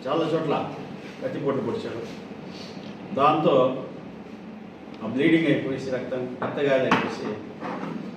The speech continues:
ప్రసాద్ నాయుడు చనిపోవడం జరిగింది. ఈ విషయంగా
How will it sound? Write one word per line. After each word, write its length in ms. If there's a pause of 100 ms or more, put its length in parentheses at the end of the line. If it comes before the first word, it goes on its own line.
(960)
ప్రసాద్ 340
నాయుడు 280
చనిపోవడం 460
జరిగింది. 320 (3500)
ఈ 40
విషయంగా 680